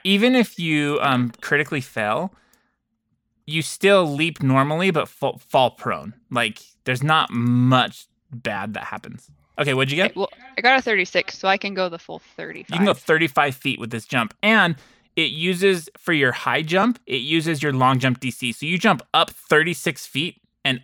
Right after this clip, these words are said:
Speaker 1: over thirty-six feet. So you leap this crystal in this cave.
Speaker 2: Okay, so I'm, yeah, I'm gonna jump to this space here where I'm flanking with Tim on the, the, the frost giant that's closest to the main p-, where we all started.
Speaker 1: Awesome.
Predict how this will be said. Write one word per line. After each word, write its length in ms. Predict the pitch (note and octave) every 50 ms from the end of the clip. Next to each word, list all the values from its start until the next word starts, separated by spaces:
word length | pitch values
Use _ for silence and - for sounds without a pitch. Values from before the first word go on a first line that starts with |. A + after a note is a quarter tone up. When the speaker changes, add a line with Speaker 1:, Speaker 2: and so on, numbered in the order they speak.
| _
Speaker 1:
over 320 | D3 D3 D3+ C3 B2+ A#2+ A2
thirty-six 640 | - - A#2+ G#2+ G#2+ G#2 - - G#2+ - - -
feet. 220 | - G#2 G2 - - _ _ _ _ _ _ _ _ _ _
So 120 | - -
you 140 | F3 G#3 A3+
leap 360 | G#3 F#3 E3+ F3+ G3 G3 - -
this 180 | C#3+ B2+ -
crystal 540 | - - - B2+ - - - G#2 G#2 - - _ _ _ _ -
in 180 | - B2 A#2+
this 160 | A2+ G#2+ G#2 -
cave. 340 | - A2+ G2 D#2 D2+ - _ _ _ _ _ _ _ _ _ _ _ _ _ _ -
Speaker 2:
Okay, 280 | G3 F3+ - - G#3 -
so 120 | - F#3
I'm, 260 | F3+ F3+ F#3+ G3 F#3+ - _
yeah, 180 | - F#3 E3 E3+
I'm 100 | F3+ F3+
gonna 200 | G3 F#3+ G3 G3
jump 360 | F#3+ F#3 F#3 F3+ - - - - - _ _ -
to 220 | - G3+ F3+ F3
this 200 | E3+ F#3 F3 F3+
space 400 | - - - - F#3+ F#3 F3+ -
here 240 | - F3+ F3 F#3 F#3+
where 160 | F#3 F3 E3+
I'm 240 | E3+ E3+ E3+ E3+ E3+
flanking 480 | - - - G#3+ G#3+ A3+ A3 A3+ A3+ G#3+
with 160 | G#3 G3+ -
Tim 280 | - - G3+ F#3+ F#3 F3
on 220 | F3 F3 F3 E3
the, 300 | E3 E3+ E3 E3 D#3+ - - -
the, 340 | E3+ F3+ F3 E3+ E3+ E3 - _ _ _ _ _
the 80 | - F3+
frost 260 | - G#3 G3 F#3+ -
giant 160 | - F#3+ - -
that's 180 | E3 D3 - -
closest 560 | - - - F3 E3 - - F3+ F3 - -
to 120 | - F3
the 120 | E3 E3 E3
main 340 | E3 E3 D#3+ D#3 D#3+ D#3+ - -
p-, 80 | - - _ -
where 160 | F3 F3 E3+
we 100 | D#3+ D#3+
all 100 | E3 E3
started. 320 | - - - D3+ C#3 - -
Speaker 1:
Awesome. 400 | A2 A2+ - - - G#2+ F#2+